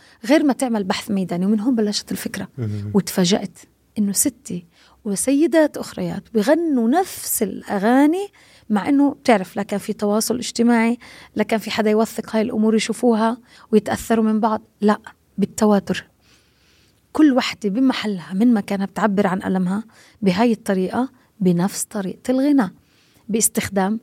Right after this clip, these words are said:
Speaker 1: نفس المفردات. ومن هون بلشت قلت: "خلاص، بدي أبلش هذا البحث، بدي أشوف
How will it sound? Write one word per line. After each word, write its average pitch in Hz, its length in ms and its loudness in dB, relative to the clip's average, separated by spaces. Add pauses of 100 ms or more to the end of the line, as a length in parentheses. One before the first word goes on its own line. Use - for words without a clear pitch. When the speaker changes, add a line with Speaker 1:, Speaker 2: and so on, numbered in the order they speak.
(120)
Speaker 1:
نفس 185 280 -2
المفردات. 226 760 0 (1080)
ومن 214 180 4
هون 269 220 2 (240)
بلشت 220 520 2
قلت: - 180 -12
"خلاص، 170 560 -4 (760)
بدي 196 140 -2
أبلش 190 340 -2
هذا 185 100 -8
البحث، 180 320 -12
بدي 190 120 -6
أشوف - 300 -2